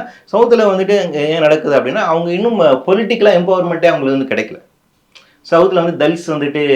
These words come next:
கொ-, ஏன் அங்க மூவ் ஆன் ஆகுறாங்க அப்படின்னா, அவங்களுக்கான பெரியான, அஹ், பொலிட்டிக்கல் ரைட்ஸ் வந்துட்டு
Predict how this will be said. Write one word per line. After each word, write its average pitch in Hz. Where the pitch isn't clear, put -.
கொ-, 120
ஏன் 127
அங்க 120
மூவ் 110
ஆன் 113
ஆகுறாங்க 95
அப்படின்னா, 92
அவங்களுக்கான 202
பெரியான, 180
அஹ், 107
பொலிட்டிக்கல் 165
ரைட்ஸ் 135
வந்துட்டு 120